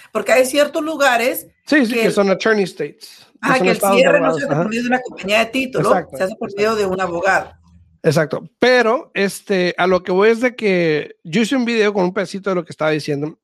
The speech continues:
Speaker 2: y lo corregí en estos aspectos. Uno es que el comprador no, no paga la comisión, eh, en lo general, ¿verdad? Porque, pues, realmente no.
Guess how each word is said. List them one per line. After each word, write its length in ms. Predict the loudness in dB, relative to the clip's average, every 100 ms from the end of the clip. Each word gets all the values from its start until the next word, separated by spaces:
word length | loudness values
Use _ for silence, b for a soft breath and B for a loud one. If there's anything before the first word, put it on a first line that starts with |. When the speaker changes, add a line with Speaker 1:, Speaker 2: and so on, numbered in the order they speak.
| _
Speaker 2:
y 120 | 0
lo 160 | 0 0
corregí 360 | 0 0 -2
en 80 | -2
estos 260 | -2 -6 -10
aspectos. 460 | -10 -12 -10 -10 -6
Uno 200 | -2 -2
es 80 |
que 80 | -2
el 80 | -6
comprador 540 | -4 -4 -4 -2 0
no, 440 | 0 0 -2 -4 -8
no 240 | -8 -8 -6
paga 200 | -8 -6
la 100 | -8
comisión, 640 | -10 -12 -6 -4 -4 -6 -10 _ _ _
eh, 240 | -8 -8 -12 _
en 160 | -6 -4
lo 80 | -2
general, 440 | -2 -4 -4 -8
¿verdad? 200 | -8 -10 -12
Porque, 260 | -18 -18 -20
pues, 440 | -20 -20 -20 _ -6
realmente 360 | 2 2 2
no. 200 | 0 0